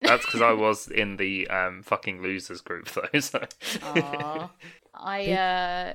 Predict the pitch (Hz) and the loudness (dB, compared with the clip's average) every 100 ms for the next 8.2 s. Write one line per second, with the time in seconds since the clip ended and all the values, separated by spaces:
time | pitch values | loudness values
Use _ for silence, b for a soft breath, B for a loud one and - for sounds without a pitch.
0 | - 285 320 - - - 339 359 - 254 | -6 -2 0 0 0 -2 0 2 2 2
1 | 294 302 - 247 233 214 185 180 175 175 | 0 -2 -4 -4 -4 -4 -6 -8 -8 -4
2 | 165 165 - 190 - 185 185 156 - 170 | -4 -6 -10 -8 -6 -4 -4 -4 -8 -14
3 | 165 147 135 143 120 - 117 143 131 - | -12 -12 -14 -16 -20 -14 -14 -12 -14 -14
4 | 160 143 B B B B - 196 202 185 | -8 -8 B B B B -2 0 4 4
5 | 185 - _ _ _ _ _ - 170 175 | 2 -4 _ _ _ _ _ -10 -8 -6
6 | - - - 180 220 190 - 156 175 269 | -8 -10 -2 0 0 -2 -4 -6 -6 -8
7 | _ _ _ 185 170 160 175 170 165 - | _ _ _ -8 -6 -6 -8 -8 -12 -8
8 | 185 | -8